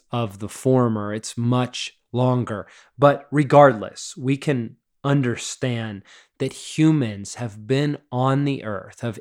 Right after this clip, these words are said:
inhabited creation for many thousands of years. And up to three thousand two hundred B C, we were a nomadic tribal society of hunters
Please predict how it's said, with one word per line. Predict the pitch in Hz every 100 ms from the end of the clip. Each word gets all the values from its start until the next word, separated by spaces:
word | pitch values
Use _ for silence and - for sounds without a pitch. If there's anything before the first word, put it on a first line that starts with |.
| -
inhabited | 127 110 - - 143 127 - - 120 -
creation | - 120 117 120 - 113 107 - _ _ _ _
for | 135 120
many | 117 120 135 147 135 123 _ _ _ _
thousands | 131 139 165 160 - 95 87 95 - - _ _
of | 120 104
years. | 107 107 - - - _ _ _ _ _
And | 147 143 143 139 - _ _ _
up | 165 -
to | 156
three | - - 156 156 147
thousand | 143 131 123 120 107
two | - 151 131
hundred | 127 120 107
B | 123 113
C, | - 123 113 107
we | 131 135
were | 143 135 127 120
a | 135 127 117
nomadic | 117 117 117 120 127 139 147 143 - -
tribal | - 123 123 127 135 127
society | 120 - 131 123 117 107 104
of | 98
hunters | - - 147 156 - 156 147 123